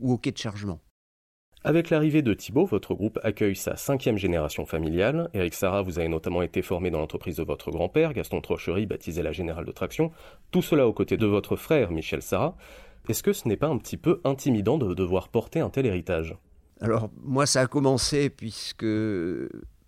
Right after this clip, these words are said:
Speaker 1: puisque je suis la g-, troisième génération derrière mon grand-père, qui, qui a eu une fille, notre maman. Euh, ça s'est fait, euh, progressivement, en souplesse, bien avant, euh,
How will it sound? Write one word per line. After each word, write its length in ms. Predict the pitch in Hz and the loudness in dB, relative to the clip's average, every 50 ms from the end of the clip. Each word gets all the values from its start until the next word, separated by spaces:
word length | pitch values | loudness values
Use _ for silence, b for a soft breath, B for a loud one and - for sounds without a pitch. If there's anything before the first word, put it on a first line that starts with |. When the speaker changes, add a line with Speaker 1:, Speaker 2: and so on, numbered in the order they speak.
| _ _ _ | _ _ _
Speaker 1:
puisque 260 | - - - - - | -10 -8 -8 -8 -8
je 40 | - | -10
suis 180 | - - 127 117 | -6 -4 0 2
la 180 | 110 107 107 | 2 2 2
g-, 140 | 101 95 - - _ | 0 -2 -8 -12 _
troisième 420 | - - 113 120 110 123 123 123 | -2 0 0 2 2 2 0 2
génération 680 | 104 113 107 107 101 107 113 110 - - 165 160 160 | 0 0 0 0 0 0 -2 -2 0 0 2 2 2
derrière 280 | 147 113 110 104 107 107 | 0 0 0 0 0 0
mon 140 | 107 110 101 | 0 0 0
grand-père, 480 | 98 113 123 117 - 170 185 185 175 | 0 0 0 0 0 0 0 0 -2
qui, 340 | - - 107 95 92 95 104 107 - | -6 -10 -10 -10 -10 -10 -12 -14 -8
qui 100 | - 98 | -4 0
a 40 | 104 | 2
eu 100 | 113 117 | 2 4
une 140 | 117 113 | 2 2
fille, 260 | - - - 135 127 113 | 0 0 0 0 0 0
notre 240 | 85 87 - - | -2 -4 -6 -6
maman. 500 | 104 92 98 107 120 139 151 165 175 175 B B B B B B B B B B B B B - - | -4 -4 -2 0 2 2 4 4 2 0 B B B B B B B B B B B B B -10 -6
Euh, 680 | 98 104 101 101 104 104 101 101 98 98 98 98 90 b b b b b b b b b b b | -4 -2 -2 -2 -2 -2 -2 -2 -2 -2 -4 -4 -6 b b b b b b b b b b b
ça 220 | - - - 120 110 | -8 -2 0 0 0
s'est 200 | - - 120 107 | 2 2 0 0
fait, 500 | - - - 127 127 127 123 120 123 110 | -2 -4 0 2 4 4 4 4 4 4
euh, 220 | 107 104 104 95 - _ | 2 2 0 -2 -4 _
progressivement, 920 | - - 123 117 113 110 120 113 - - 123 120 120 127 135 147 156 156 147 | 0 2 2 4 6 4 4 4 2 0 0 0 2 2 4 4 4 2 2
en 60 | 127 | 0
souplesse, 920 | - - - 120 107 - - 127 139 151 160 175 170 - - - - - 92 92 101 b b b b b b b b b b _ _ _ _ _ _ - | -2 -2 -6 -8 -6 -2 2 4 4 4 4 2 0 0 -2 -2 -2 -4 -6 -6 -8 b b b b b b b b b b _ _ _ _ _ _ -18
bien 320 | - 110 101 117 120 117 | -12 -4 0 2 4 4
avant, 640 | 117 113 104 110 123 131 131 127 123 120 113 107 | 4 2 4 4 4 4 6 6 6 4 4 4
euh, 100 | 101 101 | 2 2